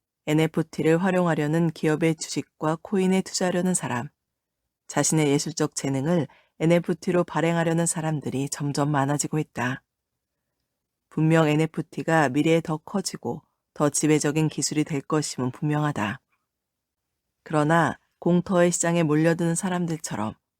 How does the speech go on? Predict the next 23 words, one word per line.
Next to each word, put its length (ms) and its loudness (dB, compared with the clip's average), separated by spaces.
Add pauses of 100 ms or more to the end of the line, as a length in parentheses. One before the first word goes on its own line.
(140)
아무것도 500 2
모르고 340 0
달려드는 540 -2
것은 440 -6
대단히 440 -2
위험하다. 640 -2 (1120)
이 100 0
책은 580 2
그 140 0
시장에 360 2
달려들기 560 0
전에 440 -6 (220)
단단한 540 2
채비를 420 -2
갖추어 600 -6 (480)
현명한 560 4
엔에프티 540 0
투자자가 500 -4
되는 320 -2
것을 340 -2
돕기 460 -4
위해 140 -2
쓰였다. 680 -2